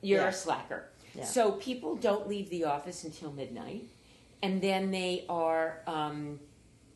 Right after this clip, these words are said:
Speaker 1: supposed to be answering e-, even more emails or whatever, and they have no life, and it doesn't matter what they're getting paid because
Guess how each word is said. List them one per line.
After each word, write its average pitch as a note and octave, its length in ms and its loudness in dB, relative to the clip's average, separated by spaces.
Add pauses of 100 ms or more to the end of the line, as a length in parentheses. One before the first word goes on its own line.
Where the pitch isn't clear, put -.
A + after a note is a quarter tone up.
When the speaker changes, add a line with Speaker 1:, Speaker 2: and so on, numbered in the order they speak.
(520)
Speaker 1:
supposed G#3 440 0
to F#3+ 40 -6
be F#3 180 -2
answering F3+ 460 -2
e-, F#3+ 260 -2 (220)
even G3+ 300 0
more A3 340 4
emails C#3 580 -2
or G3+ 60 2
whatever, G3 640 2 (480)
and E3+ 640 0
they D#3+ 100 0
have C#3+ 160 -6
no C3 140 -6
life, D3 560 -6 (400)
and D3 360 -2
it - 80 -8
doesn't E3 320 -2
matter C#3+ 300 -2
what C#3+ 220 -4
they're C#3 100 -4
getting C3 340 -4
paid G2 440 -6 (240)
because D3 880 -6